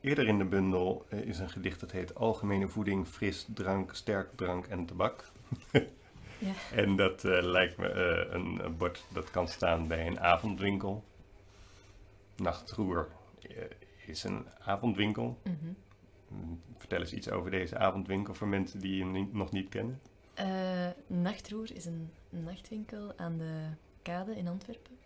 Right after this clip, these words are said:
Speaker 2: Dus, ehm, eigenlijk een stuk voor haven, dus wel in het havengebied.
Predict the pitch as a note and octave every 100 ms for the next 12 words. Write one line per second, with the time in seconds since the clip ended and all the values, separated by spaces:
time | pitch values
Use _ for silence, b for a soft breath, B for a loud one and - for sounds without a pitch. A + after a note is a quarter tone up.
0 | - - - - E3 D#3+ E3 D#3+ D#3+ D#3
1 | D#3+ D#3 - - - - - - E3+ E3
2 | D#3+ - - - - - - - - -
3 | - - - - - E3+ - F3+ - F3
4 | F3 F3 E3+ E3+ F3 F3+ F3+ F3 - E3+
5 | F3 - E3 E3 F3+ F3+ F#3